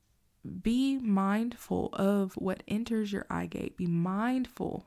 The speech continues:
of what goes through your ear gate, because it will ultimately impact what lives in your soul. Do you understand?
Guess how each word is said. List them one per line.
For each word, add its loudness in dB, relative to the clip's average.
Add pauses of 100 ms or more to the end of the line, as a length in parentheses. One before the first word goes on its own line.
of -4
what -2
goes -2
through 0
your -2
ear -2
gate, -6 (440)
because 0
it 0
will 2 (1400)
ultimately 4
impact -2 (580)
what 2
lives 4
in 0
your 0
soul. -2 (640)
Do 2
you 4
understand? -2